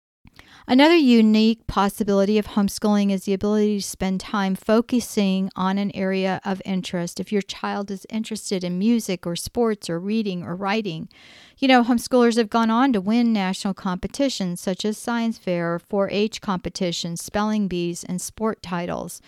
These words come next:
Um, you know, one of my children won a statewide science fair competition. Another one uh, won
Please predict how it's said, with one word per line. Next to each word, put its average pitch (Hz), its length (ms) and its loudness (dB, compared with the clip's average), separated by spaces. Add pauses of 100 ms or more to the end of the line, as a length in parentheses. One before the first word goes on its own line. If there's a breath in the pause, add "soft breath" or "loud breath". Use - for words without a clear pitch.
(540 loud breath)
Um, 185 460 -2
you 247 100 -2
know, 196 100 0
one 202 160 2
of 208 100 -4
my 214 160 4
children 208 720 0
won 185 500 2
a 185 140 0
statewide 202 680 0
science 220 440 -2
fair 180 200 0
competition. 175 880 -2
Another 196 420 2
one 185 440 0 (420 loud breath)
uh, 175 440 0
won 185 520 0